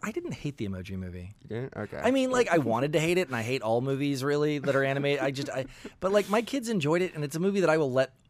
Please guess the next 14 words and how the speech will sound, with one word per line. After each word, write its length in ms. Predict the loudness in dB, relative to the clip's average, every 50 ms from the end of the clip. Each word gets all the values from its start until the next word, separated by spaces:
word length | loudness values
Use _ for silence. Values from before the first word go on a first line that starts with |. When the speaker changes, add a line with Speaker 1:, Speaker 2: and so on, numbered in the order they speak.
| -6
Speaker 1:
be 160 | -4 -4 -2
on 360 | -2 -2 -2 -2 -2 -2 -4 -4
in 120 | -4 -4
my 80 | -4 -4
presence 380 | -2 -4 -4 -2 -2 -4 -4 -6
and 200 | -6 -6 -4 -4
not, 240 | -4 -4 -6 -6 -4
like, 240 | -4 -4 -4 -4 -6
be 140 | -8 -6 -6
angry 260 | -4 -4 -4 -4 -6
about 240 | -6 -6 -8 -8 -10
it. 180 | -12 -12 -14 -14 -12
Speaker 2:
I 140 | -12 -12
see. 160 | -12 -14 -16